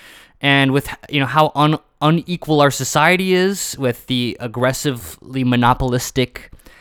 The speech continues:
how, just, just how monopolistic tech companies are right now. Like, yeah, things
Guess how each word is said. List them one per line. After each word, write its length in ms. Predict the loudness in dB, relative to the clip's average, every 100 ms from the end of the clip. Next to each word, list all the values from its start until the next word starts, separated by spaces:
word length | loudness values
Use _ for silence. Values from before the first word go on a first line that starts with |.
| _
how, 160 | -2 0
just, 220 | 0 0
just 340 | 4 6 4
how 140 | 0 2
monopolistic 720 | 4 4 2 0 0 -4 -4
tech 200 | -6 -2
companies 440 | -2 0 2 4
are 120 | 4
right 160 | 4 2
now. 240 | 2 2
Like, 320 | 2 0 -2 -12 -20 -20 _ _ _ _ -20
yeah, 840 | -20 -20 -20 -20 -8 2 4 4 4
things 520 | 2 0 0 -4